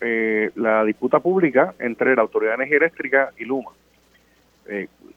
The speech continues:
en, en estos di-, desde que Luma está, cada vez que pasa algo, de la Autoridad de Energía Eléctrica, escuchamos voces diciendo, incluso por la direc-, el director ejecutivo, las uniones, etcétera, "No, este, todo, todas las plantas están, está todo bien, este, lo,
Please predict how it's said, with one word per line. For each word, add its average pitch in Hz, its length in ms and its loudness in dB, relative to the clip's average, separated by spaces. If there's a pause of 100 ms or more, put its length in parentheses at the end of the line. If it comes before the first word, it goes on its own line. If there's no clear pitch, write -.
(420)
en, 117 180 -2
en 90 120 4
estos 120 220 2
di-, 165 120 4 (180)
desde 117 180 2
que 117 120 4
Luma 143 220 4
está, 190 280 4
cada 127 140 2
vez - 80 0
que 170 80 -4
pasa 170 320 2
algo, 160 320 0 (720)
de 117 140 0
la 117 60 4
Autoridad 113 320 2
de 120 80 4
Energía 147 180 0
Eléctrica, 151 420 2 (240)
escuchamos 151 580 0
voces 170 320 2
diciendo, 147 540 2
incluso 104 300 -4
por 120 160 2
la 120 100 6
direc-, 107 260 -2
el 92 140 -4
director 101 300 -4
ejecutivo, 156 680 4
las 101 120 2
uniones, 127 500 0
etcétera, 120 420 0 (640)
"No, 180 280 4
este, 117 400 0
todo, 147 360 2
todas 131 200 0
las 175 80 2
plantas 185 300 0
están, 175 360 0
está 139 220 -2
todo 151 160 4
bien, 220 500 2
este, 110 340 0 (420)
lo, 120 140 -4